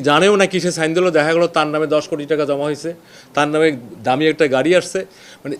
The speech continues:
these are so thing। আপনার কথাটা এই জন্য বলি, না জেনে অনেক অফিসার, অনেক স্পাউস বলবো,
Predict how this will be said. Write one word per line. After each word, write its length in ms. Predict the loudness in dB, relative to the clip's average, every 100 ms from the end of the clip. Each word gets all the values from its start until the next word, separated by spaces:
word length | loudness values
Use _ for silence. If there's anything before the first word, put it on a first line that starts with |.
| -4
these 140 | 2 2
are 100 | 2 2
so 60 | 0
thing। 120 | 2 -2
আপনার 160 | -2 -4
কথাটা 220 | -4 0 0
এই 40 | 0
জন্য 100 | 0 0
বলি, 160 | 0 -2 -8 -20 -8 0
না 100 | 2 4
জেনে 220 | 2 2 2 2 -2
অনেক 180 | 0 -2 -4
অফিসার, 360 | -8 -4 -2 -2 -4 -6
অনেক 140 | -6 -8 -12 -16 _ -18
স্পাউস 340 | 0 6 6 6 2
বলবো, 160 | 2